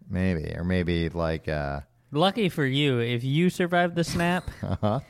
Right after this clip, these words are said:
Speaker 2: uh, it didn't kill video games, right? So you would have just been like, "My life's gonna be exactly the same from here on out."
Speaker 1: Yeah, my, my friends died. They're all digital. They're all safe inside video games. Uh, there was also an announcement. So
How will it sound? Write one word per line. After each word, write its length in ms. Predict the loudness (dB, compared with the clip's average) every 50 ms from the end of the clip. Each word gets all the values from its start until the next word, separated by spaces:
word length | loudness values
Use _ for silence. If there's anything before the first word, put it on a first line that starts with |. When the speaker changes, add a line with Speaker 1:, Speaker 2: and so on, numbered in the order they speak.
| -20 -20 -20 -20 _ _ _ _ _
Speaker 2:
uh, 420 | -6 -4 -2 -2 -2 -2 -4 -4 -6 -6
it 140 | -6 -4 -2
didn't 240 | 0 0 0 -2 0
kill 220 | 0 0 0 0
video 360 | -2 -2 -2 0 2 0 0
games, 420 | 0 0 0 0 -2 -2 -4 -4 -2
right? 260 | 0 0 0 -2 -4 -8 _
So 180 | -10 -6 -4
you 220 | -4 -2 -2 0 0
would 100 | 0 0
have 100 | -2 -2
just 160 | -4 -4 -4
been 120 | -4 -4 -4
like, 160 | -4 -2 0
"My 160 | 2 4 4
life's 240 | 4 4 2 0 0
gonna 140 | -4 -4 -2
be 100 | 0 -2
exactly 480 | -2 0 2 2 2 2 2 0 -2
the 100 | 0 0
same 380 | -2 0 2 2 2 2 0 -4
from 180 | -6 -6 -4 -2
here 200 | 0 0 0 0
on 180 | 0 0 0
out." 260 | 0 -2 -2 -4 -6 -8 -4
Speaker 1:
Yeah, 380 | -2 0 0 2 2 2 2 2
my, 260 | 2 2 2 2 4
my 220 | 4 4 4 4
friends 360 | 2 2 0 0 0 0 -2
died. 300 | 0 2 2 2 2 2
They're 180 | 2 2 4 4
all 140 | 4 4 2
digital. 600 | 0 0 2 2 2 2 -2 -4 -4 -4 -6 -8 -14 -20 -20 -20 -20 -20 _ _ _ _
They're 260 | -2 0 2 4 4
all 160 | 2 2 0 -2
safe 360 | -2 0 2 4 4 4 2
inside 400 | -2 -2 0 2 2 2 2 2 0
video 280 | 0 0 2 0 0
games. 500 | 0 -2 0 0 0 0 0 -2 -6 -10 -20 _ _ -20 -20 -20 -20 -20 -20 -20 _ _
Uh, 280 | 0 2 4 4 4
there 100 | 4 4
was 140 | 2 4 2
also 340 | 4 4 6 4 6 4 4
an 60 | 4
announcement. 720 | 4 4 4 4 2 2 0 0 0 0 0 0 -2 _ -10
So 440 | 0 2 4 6 6 4 4 0